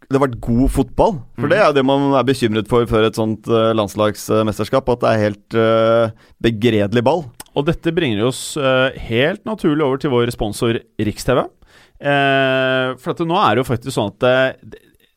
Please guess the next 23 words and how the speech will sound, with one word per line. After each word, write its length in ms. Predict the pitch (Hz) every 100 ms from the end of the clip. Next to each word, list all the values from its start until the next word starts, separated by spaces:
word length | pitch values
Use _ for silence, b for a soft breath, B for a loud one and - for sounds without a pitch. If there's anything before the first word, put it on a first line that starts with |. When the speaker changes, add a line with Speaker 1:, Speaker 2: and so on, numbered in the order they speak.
| _ 90
Speaker 2:
det 160 | 143 143
er 120 | 160
faktisk 260 | 175 - 143
litt 120 | 135
sjukt 360 | - 127 127 185
hvor 160 | 135 123
mange 180 | 120 120
flater 320 | 143 101 -
man 160 | 110 107
har 200 | 98 95
dette 120 | 107
her 80 | 101
på 80 | 160
nå. 120 | 175
Nå 160 | 160 147
har 80 | 120
jeg 80 | 120
det 60 |
på 120 | 139 135 -
mobilen, 560 | 135 135 120 135 247 302 _ _ -
Mac'en, 540 | 131 - - 196 285 - b b b -
eh, 160 | 147 151 -
T 160 | -